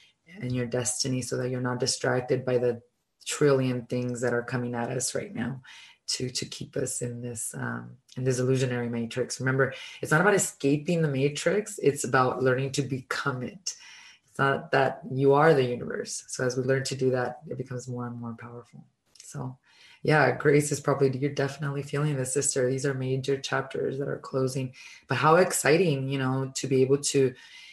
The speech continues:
you're like the caterpillar for sure. And now here we are, you know, being able to, to jump into this new phase of your, of your butterfly life. So enjoy this time of the cocoon, enjoy this time of, of going within and,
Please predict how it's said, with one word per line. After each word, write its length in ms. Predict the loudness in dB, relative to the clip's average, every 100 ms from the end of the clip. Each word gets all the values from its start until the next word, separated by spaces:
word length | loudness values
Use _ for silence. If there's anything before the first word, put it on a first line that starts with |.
| -20 _
you're 160 | 4 6
like 260 | 6 4 2
the 220 | 2 0 _ -4
caterpillar 640 | 2 2 2 -2 -2 -4
for 160 | -4 -6
sure. 460 | 0 4 4 4
And 100 | 0
now 140 | -2 -2
here 220 | 0 0
we 120 | 2
are, 380 | 2 2 0 -2
you 80 | -4
know, 300 | -4 -4 -4
being 180 | -4 -2
able 220 | -2 -2
to, 380 | -2 0 0 -2
to 220 | -6 -10
jump 240 | -8 -8 -8
into 240 | -4 -4
this 200 | -4 -6
new 160 | -8 -6
phase 300 | -4 -2 -2
of 140 | -2
your, 300 | -4 -4 -8 _ _ _
of 100 | 2
your 80 | 4
butterfly 480 | 6 2 2 -2 -4
life. 460 | -4 -4 -6 -12 -20 _ _
So 160 | 0 2
enjoy 680 | 2 4 4 6 4 2 -6
this 220 | -4 -4
time 200 | -2 -2
of 120 | 0
the 100 | -2
cocoon, 540 | -2 -6 -10 -8 -6 -10 _ _ _ -8
enjoy 380 | -4 2 4
this 220 | 4 2 -2
time 240 | -4 -2
of, 260 | -4 -6 -12 -8
of 340 | -6 -6 -12 -6
going 300 | -2 0 0
within 560 | -2 0 2 2 0 -4
and, 260 | -4 -8